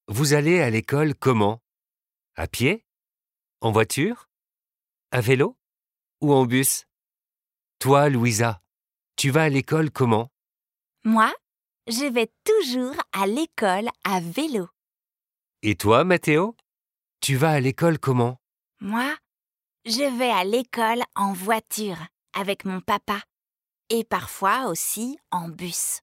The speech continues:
Speaker 1: Et toi, Noé ? Tu vas à l'école comment ?
Speaker 2: Euh, moi, j'habite juste à côté de l'école. Je vais à l'école à pied.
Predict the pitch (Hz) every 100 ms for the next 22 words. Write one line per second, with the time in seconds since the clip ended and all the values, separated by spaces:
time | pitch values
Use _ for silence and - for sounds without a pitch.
0 | _ _ _ _ _ _ - 120 - 110
1 | 107 98 92 92 - _ _ _ _ _
2 | - 131 123 165 135 120 - 127 107 107
3 | 95 95 98 _ _ _ _ 247 247 233
4 | 233 226 226 233 262 226 226 262 320 330
5 | _ _ _ _ 180 220 240 233 254 214
6 | 233 262 - 185 - 202 - 214 170 160
7 | 185 220 190 170 - _ _ _ - 180
8 | 196 180 170 143 165 - 220 196 - -
9 | 160